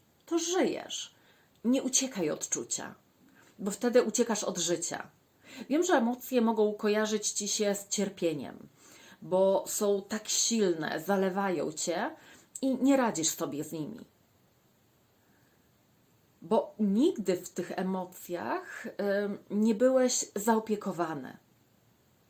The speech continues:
Nikt ci nie wyjaśnił, co się z tobą dzieje. Mm, nie pokazano ci, jak radzić sobie z tym.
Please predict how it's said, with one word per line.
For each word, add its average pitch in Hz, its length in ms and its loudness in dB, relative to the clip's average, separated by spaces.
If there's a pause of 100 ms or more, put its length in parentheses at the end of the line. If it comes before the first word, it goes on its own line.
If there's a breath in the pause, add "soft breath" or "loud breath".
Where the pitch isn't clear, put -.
(220)
Nikt 226 500 -2
ci - 180 2
nie 214 200 4
wyjaśnił, 202 840 -2 (300)
co 170 100 -10
się 151 160 -6
z - 100 -16
tobą 143 300 -6
dzieje. 135 420 -8 (1800 soft breath)
Mm, 180 380 -6 (220)
nie 220 220 4
pokazano 220 840 -4
ci, 220 560 -4
jak 226 280 -6
radzić 247 480 -8
sobie 143 300 -8
z - 140 -16
tym. 101 220 -12